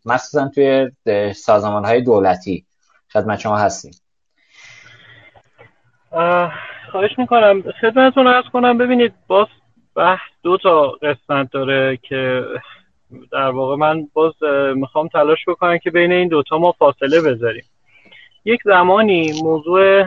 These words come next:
Speaker 2: بحث الکترونیکی شدن و ارائهٔ سرویس‌های دیجیتال مطرح شد.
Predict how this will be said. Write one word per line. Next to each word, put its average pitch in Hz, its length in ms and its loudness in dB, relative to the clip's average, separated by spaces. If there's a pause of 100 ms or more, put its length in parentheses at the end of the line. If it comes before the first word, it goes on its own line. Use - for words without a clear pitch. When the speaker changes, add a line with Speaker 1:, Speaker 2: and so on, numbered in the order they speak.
(320)
Speaker 2:
بحث 170 340 0
الکترونیکی 147 880 -2
شدن 151 640 0 (520)
و 185 160 4
ارائهٔ 165 520 4
سرویس‌های 160 720 0
دیجیتال 156 640 0 (140)
مطرح 135 460 -2
شد. - 200 -18